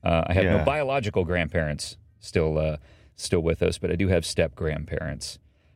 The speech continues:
Speaker 1: Um,
Speaker 2: So, so
Speaker 1: reason
Speaker 2: how
Speaker 1: I
Speaker 2: does
Speaker 1: ask
Speaker 2: step-grandparent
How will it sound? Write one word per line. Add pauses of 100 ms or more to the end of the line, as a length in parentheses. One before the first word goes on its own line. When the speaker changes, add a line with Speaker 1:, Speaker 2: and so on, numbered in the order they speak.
(140)
Speaker 1:
Um,
Speaker 2:
So, (1300)
so
Speaker 1:
reason
Speaker 2:
how
Speaker 1:
I
Speaker 2:
does
Speaker 1:
ask
Speaker 2:
step-grandparent